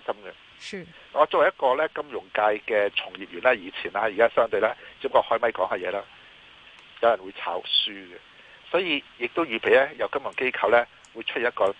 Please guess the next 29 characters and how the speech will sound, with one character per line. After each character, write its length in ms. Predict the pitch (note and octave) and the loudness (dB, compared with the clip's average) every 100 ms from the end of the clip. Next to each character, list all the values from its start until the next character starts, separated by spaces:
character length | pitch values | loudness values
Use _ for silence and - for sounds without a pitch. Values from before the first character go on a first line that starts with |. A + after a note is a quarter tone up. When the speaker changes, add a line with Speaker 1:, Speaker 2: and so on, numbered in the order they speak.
| - | -4
Speaker 1:
比 80 | |
較 100 | A2 G#2+ | 0 2
大 160 | F2 | 0
嘅 120 | F2 | 0
風 160 | F#2 G#2+ | -2 -6
險。 140 | G2 G2 - - - - | -6 -12 -12 -18 -18 -4
而 60 | C#3 | 0
啲 60 | |
金 140 | G#3 G3 | 2 2
融 80 | C#3 | 2
機 140 | F#3 | -2
構 160 | - C3+ | 2 2
呢， 100 | D#3 - - - | 2 -4 -20 -2
可 100 | D3 | 0
以 40 | |
係 80 | D3 - - | 2 -2 -8
直 60 | |
接 60 | G#2 | -12
金 80 | A#2 | -6
融 160 | C3+ C3 | -4 -2
機 80 | B2 | -4
構， 240 | A#2+ F#2+ F#2 - - - | -2 -2 -2 -6 -20 -4
或 80 | A#2+ | 0
者 120 | F3 | 2
係 100 | C3+ | 0
金 380 | A2+ - D3 C#3 | 0 2 2 2
融 100 | G#2 - | -8 -6
部 180 | F2+ F2 | -8 -6
門， 140 | E2+ | -14